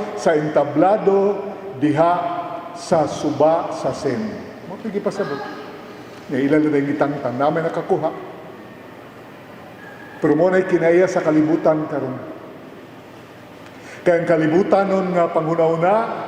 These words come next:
lahi sa Kristohanong panghuna-una. Dauton ang pamilya.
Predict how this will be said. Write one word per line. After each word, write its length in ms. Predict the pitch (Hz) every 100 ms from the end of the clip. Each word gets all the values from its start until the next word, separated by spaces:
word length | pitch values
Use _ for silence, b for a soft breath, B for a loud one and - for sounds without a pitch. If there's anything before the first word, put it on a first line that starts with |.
| - - - - -
lahi 400 | 175 175 254 226
sa 240 | - 190 185
Kristohanong 640 | 170 - 170 175 190 185
panghuna-una. 640 | 170 147 156 147 139 135 135 - - - - - - - - - - - - - - - - - -
Dauton 420 | 139 170 180 185 175
ang 160 | 156 147 - - - - - - - - - - - - - - - - - - - - - - - - - - - - - - - - -
pamilya. 500 | 165 175 175 151